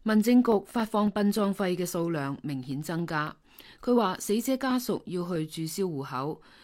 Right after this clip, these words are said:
註銷戶口要有火化證，去民政局領取殯葬費。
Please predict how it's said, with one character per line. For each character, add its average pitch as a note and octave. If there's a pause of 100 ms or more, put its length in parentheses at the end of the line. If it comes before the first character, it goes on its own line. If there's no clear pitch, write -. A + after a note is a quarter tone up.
(120)
註 -
銷 D4
戶 G#3
口 E3+
要 E3+
有 D3+
火 C#3+
化 D3
證， D3+ (540)
去 C#4
民 G3+
政 G#3+
局 F#3 (160)
領 E3+
取 F#3+
殯 F3+
葬 D#3+
費。 D3